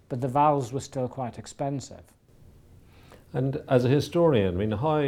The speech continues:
Speaker 2: has this come to light? I mean, that's obviously known within the industry,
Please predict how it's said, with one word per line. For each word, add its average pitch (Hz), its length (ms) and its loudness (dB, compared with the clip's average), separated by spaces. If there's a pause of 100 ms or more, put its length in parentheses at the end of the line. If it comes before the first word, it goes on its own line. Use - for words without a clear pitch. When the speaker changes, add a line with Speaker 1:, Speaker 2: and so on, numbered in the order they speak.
(100)
Speaker 2:
has 104 340 -4
this 120 300 -6 (140)
come 117 300 0
to 113 120 -2
light? 90 300 0
I 85 40 -4
mean, 92 100 -4
that's 110 160 -6
obviously 113 320 -8
known 92 460 -4
within 104 320 2
the 117 120 0
industry, 85 800 -10